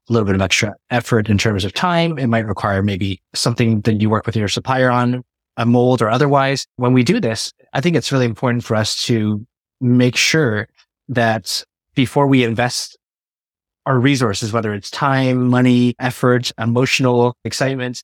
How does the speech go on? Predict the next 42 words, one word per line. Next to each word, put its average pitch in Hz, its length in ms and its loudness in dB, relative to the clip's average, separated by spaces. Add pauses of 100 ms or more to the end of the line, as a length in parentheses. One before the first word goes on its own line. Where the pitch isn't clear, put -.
whatever 143 360 2
it 135 80 2
is, 117 300 0
that 123 260 -4
we 127 160 2
do 147 160 2
a 165 40 4
little 156 180 2
bit 143 100 0
of 113 60 -6
work 120 180 0
to 117 100 -4
validate 117 480 0
that 101 200 -4
first, 156 380 -2
because 110 500 -2 (320)
it, 117 180 -2 (120)
otherwise 131 320 2
it's 117 140 -6
going 110 200 0
to 107 100 0
cost - 380 -2
us 98 140 -2
a 110 40 -6
lot 95 440 -2 (100)
of, 98 380 -4
a 135 260 0
lot 117 180 2
of 101 120 -2 (160)
potential 107 320 -4
resources, 95 560 0
whether 98 180 -2
you 98 220 0
look 95 180 -2
at 90 80 -2
that 87 120 -2
in 87 80 -4
terms 90 220 -6
of 87 60 -12
time 92 240 -6
or 92 80 -8
resources 90 580 -2